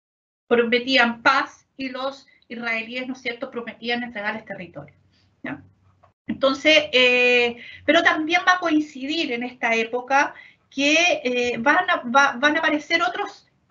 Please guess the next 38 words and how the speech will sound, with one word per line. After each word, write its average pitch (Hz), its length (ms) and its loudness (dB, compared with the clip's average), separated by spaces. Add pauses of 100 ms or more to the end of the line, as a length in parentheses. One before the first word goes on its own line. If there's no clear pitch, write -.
(320)
actores - 880 0 (140)
en 240 400 -4
el, 240 380 -2
en, 233 160 0
en 233 180 -4
este, 240 420 -4
en 240 80 -2
este 240 220 -6
escenario, 180 600 -4 (420)
¿ya? 226 300 -2 (300)
Por 269 160 6
un 349 120 2
lado, 277 480 6
vamos 277 340 2
a 294 80 0
tener, 285 500 2 (200)
¿no 254 40 -14
es - 60 -14
cierto?, 285 480 2
la 240 160 -2
resistencia 294 640 -6
palestina, 302 880 -2
por 262 100 -4
un 269 80 2
lado 269 160 4
vamos 262 240 2
a 247 60 -2
tener 262 520 -2
a 214 120 2
la 220 140 0
O 220 40 2
L 202 220 -2
P, 226 460 -2 (120)
¿ya?, 233 200 -4
con 226 200 -4
su 233 260 -8
política 233 640 0
laicista, 285 1040 0